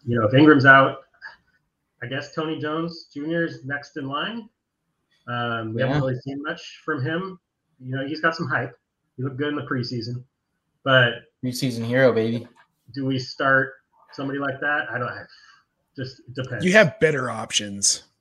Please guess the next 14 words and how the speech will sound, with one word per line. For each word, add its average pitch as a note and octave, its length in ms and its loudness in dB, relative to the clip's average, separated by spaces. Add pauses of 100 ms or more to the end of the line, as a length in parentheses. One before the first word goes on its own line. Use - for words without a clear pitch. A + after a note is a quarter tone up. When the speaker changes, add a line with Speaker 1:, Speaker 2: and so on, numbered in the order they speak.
(340)
Speaker 1:
Yeah, D3 240 4
Speaker 3:
More E3+ 120 8
than D#3+ 220 0
Speaker 1:
I A#2+ 80 2
would, - 120 -2
Speaker 3:
likely. D3+ 100 2
Speaker 1:
I - 40 6
would, F3+ 200 0 (100)
I G3+ 40 0
would F#3 160 0
hope D#3+ 220 -2
so. F3 320 -6 (220)
Yeah. G2+ 220 -12 (600)
Speaker 3:
Yeah. E2 180 -10